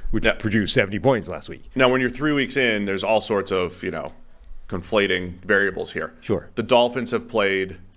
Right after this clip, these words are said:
Speaker 2: they crushed the Chargers
Speaker 1: They played two bad defenses
Speaker 2: and the
Speaker 1: and one
Speaker 2: Broncos.
Speaker 1: good one.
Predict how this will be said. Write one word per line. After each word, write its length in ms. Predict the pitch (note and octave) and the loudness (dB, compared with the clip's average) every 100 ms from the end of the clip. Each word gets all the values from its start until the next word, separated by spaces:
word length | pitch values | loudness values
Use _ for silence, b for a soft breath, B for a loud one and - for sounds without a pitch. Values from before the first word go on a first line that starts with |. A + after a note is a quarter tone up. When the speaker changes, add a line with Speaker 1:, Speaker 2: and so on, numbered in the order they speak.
| - - - | -20 -8 2
Speaker 2:
they 140 | A#2 | 2
crushed 600 | - - A#2+ G2+ - - - | 2 2 4 4 -2 -16 -6
the 80 | G2+ | -4
Chargers 680 | - G#2+ G#2+ A#2 A#2 A#2 - - | 2 4 4 2 -4 -6 -10 -2
Speaker 1:
They 80 | A2 | 4
played 240 | C3+ - | 4 4
two 140 | D#3+ D#3 | 0 2
bad 280 | B2+ B2+ G#2 | 2 0 0
defenses 500 | A2 G2+ G#2 A#2 A2+ | -2 0 -2 0 0
Speaker 2:
and 80 | |
the 60 | A2+ | 2
Speaker 1:
and 140 | G#2 | 2
one 80 | G2+ | 2
Speaker 2:
Broncos. 100 | F#2+ | -2
Speaker 1:
good 140 | G#2 D#2 | -4 -4
one. 180 | D2+ | -8